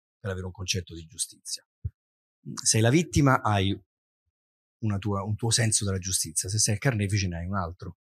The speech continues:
Ora però quest-, questo deve essere mediato dalla legge, che invece non è emozionale, ma è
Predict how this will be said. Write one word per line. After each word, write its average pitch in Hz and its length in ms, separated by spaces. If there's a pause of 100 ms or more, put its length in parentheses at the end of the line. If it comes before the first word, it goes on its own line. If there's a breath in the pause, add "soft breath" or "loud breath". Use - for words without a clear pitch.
(800)
Ora 147 200
però 151 260
quest-, - 480
questo 175 460
deve 120 220
essere 113 320
mediato 117 440
dalla 98 220
legge, 87 420
che 101 120
invece 107 360
non 101 200
è 123 80
emozionale, 87 580
ma 87 180
è 104 160